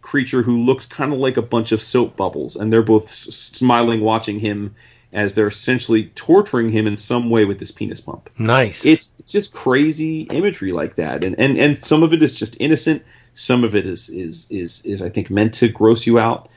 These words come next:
Speaker 1: Um, and it just is one of those books where hard to categorize, but man, oh man, was it an absolute treat to page through each page. And I probably sat there for, like, an hour the other day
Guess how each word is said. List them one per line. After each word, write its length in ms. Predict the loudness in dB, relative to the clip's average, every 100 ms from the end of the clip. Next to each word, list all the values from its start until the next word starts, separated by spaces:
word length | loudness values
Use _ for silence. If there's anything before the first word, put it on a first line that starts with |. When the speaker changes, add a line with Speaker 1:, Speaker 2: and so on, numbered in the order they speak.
| _ _ -4
Speaker 1:
Um, 460 | 0 0 0 -4 -10 _ _
and 140 | -4 -2
it 120 | -2
just 300 | 0 0 0
is 100 | -4
one 160 | 0 2
of 60 |
those 180 | 2 0
books 340 | 0 -2 -2
where 400 | 0 4 4 2 -4 _ _
hard 360 | -6 0 0 0
to 60 |
categorize, 920 | -8 -8 -8 -6 -4 -4 -4 -8 -10 -8
but 180 | -8 -4
man, 280 | -2 0
oh 120 | 0 0
man, 360 | 2 0 2
was 180 | 0 -2
it 80 | -2
an 100 | -4 -6
absolute 420 | -8 -4 -2 -4
treat 420 | 0 2 4 0 -10 _ _ _
to 80 | -4
page 340 | 2 4 2
through 340 | -4 -4 -2 -2
each 300 | -2 -4 -2
page. 280 | 0 0 0
And 80 | -2
I 40 |
probably 280 | -2 -2 -2
sat 280 | -2 -4 -4
there 100 | -4
for, 120 | -4
like, 140 | -4
an 80 | -4
hour 420 | -2 -2 -2 -6 _ _ _ _
the 80 | -2
other 140 | -2
day 420 | 0 -2 -2 -6